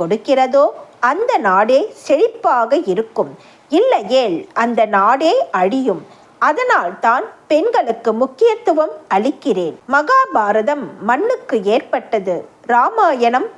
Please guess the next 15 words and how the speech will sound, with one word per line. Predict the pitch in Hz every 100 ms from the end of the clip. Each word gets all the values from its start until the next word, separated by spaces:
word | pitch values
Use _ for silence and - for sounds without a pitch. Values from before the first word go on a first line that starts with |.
| -
பெண்ணுக்கு | 269 339 453 453 240 190
ஏற்பட்டது. | 202 226 - 226 - 175 185 143 _
பத்து | 339 339 392
பெண்களும் | 392 339 427 494 - 247 214 180 -
பத்து | 262 254 320 302
குழந்தைகளும் | 302 381 466 311 196 247 392 - - -
ஒரு | 311 359
இடத்தில் | 320 330 523 466 269 -
கூடியிருந்தால் | 285 440 453 220 190 214 202 254 208 143 -
அங்கே | - 269 370 294 208 -
ஆன்மீகம் | 226 330 494 427 214 214 214
பற்றி | 233 226 - 415
பேசு. | - 202 240 - 190 147 - - _ _
ஒரு | 370 359 453 -
பெண் | 427 494